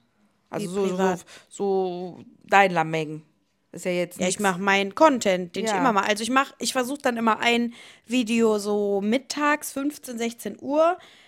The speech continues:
Speaker 2: ähm, weil die Primetime ist neunzehn Uhr, neunzehn Uhr dreißig.
Speaker 1: Ja.
Speaker 2: Da, ähm,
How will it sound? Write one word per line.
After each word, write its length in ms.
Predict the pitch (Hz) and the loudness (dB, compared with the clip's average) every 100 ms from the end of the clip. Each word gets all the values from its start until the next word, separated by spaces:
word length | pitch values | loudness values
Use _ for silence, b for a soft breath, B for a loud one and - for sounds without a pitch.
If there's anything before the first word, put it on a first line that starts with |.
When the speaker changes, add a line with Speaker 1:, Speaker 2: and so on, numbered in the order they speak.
| B - | B 2
Speaker 2:
ähm, 280 | 226 226 202 | 4 4 0
weil 80 | 208 | -2
die 80 | 190 | -2
Primetime 640 | 220 214 247 254 233 233 | 0 0 0 -2 -2 -4
ist 160 | 233 233 | -6 -2
neunzehn 420 | 226 233 247 220 | -2 -2 -6 -6
Uhr, 200 | - 226 | -2 2
neunzehn 340 | 220 214 220 | 2 0 -4
Uhr 80 | 202 | -6
dreißig. 600 | 190 208 254 285 320 - | -2 2 2 2 -6 -6
Speaker 1:
Ja. 320 | 190 190 175 185 | -6 -4 -4 -4
Speaker 2:
Da, 380 | 196 202 190 - | -2 0 0 -4
ähm, 460 | - 196 190 190 | -8 -6 -6 -10